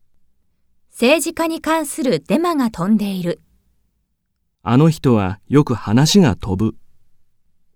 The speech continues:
Speaker 2: 抜く。
Speaker 1: 庭の草を抜く。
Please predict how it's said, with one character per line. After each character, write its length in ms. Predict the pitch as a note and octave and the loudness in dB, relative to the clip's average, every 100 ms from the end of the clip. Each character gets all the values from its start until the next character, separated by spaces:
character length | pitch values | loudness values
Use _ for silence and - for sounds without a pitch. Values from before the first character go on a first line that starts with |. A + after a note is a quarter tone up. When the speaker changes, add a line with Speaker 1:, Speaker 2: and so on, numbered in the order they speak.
| _ _ _ _ _ _ _ _ _ _ _ _ _ _ _ - | _ _ _ _ _ _ _ _ _ _ _ _ _ _ _ 0
Speaker 2:
抜 240 | A#2 B2+ | 4 4
く。 260 | - D#3 - _ _ _ _ _ _ _ _ _ _ _ _ _ _ _ _ | 4 0 0 _ _ _ _ _ _ _ _ _ _ _ _ _ _ _ _
Speaker 1:
庭 280 | G3+ A3 D4+ | 0 2 2
の 180 | E4 E4 | 0 -6
草 400 | - - E4 D4+ | -10 -4 -2 0
を 40 | G#3+ | -2
抜 180 | F3+ D#3+ | -4 -8
く。 260 | G3+ - | -10 -12